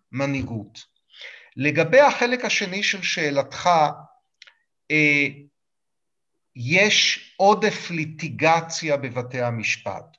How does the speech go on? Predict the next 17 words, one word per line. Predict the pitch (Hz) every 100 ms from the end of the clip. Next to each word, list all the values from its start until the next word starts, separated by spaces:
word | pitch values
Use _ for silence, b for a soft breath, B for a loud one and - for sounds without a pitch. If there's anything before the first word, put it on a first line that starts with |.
| _
עודף | 170 185 196 -
תיקים | 160 151 151
משפטיים. | 143 - - 127 123 110 104 113 - b b b b _ _
כל | - - 190 226 226
שנה | - - 170 160 175 180 175
נפתחים | 151 - 120 - 170 175
בישראל | 165 147 131 - 131 117 143 160 170 -
מאות | 131 147 156 151 190 190 160
אלפי | 151 131 120 156 139
תיקים | 139 123 - 123
משפטיים. | 120 - - 110 117 113 135 180 208 _ _ _ _ B B B B
צריך | - 160 151 208 208 -
למצוא | 151 139 - 190 185 156 - - _ _ _ _
יותר | 139 151 156 156 214 214 170 120 117
מוסדות | 131 143 - 104 147 165 156 - - 120
בירור | 151 131 120 170 175 131
וגישור, | 120 120 107 - - 175 214 277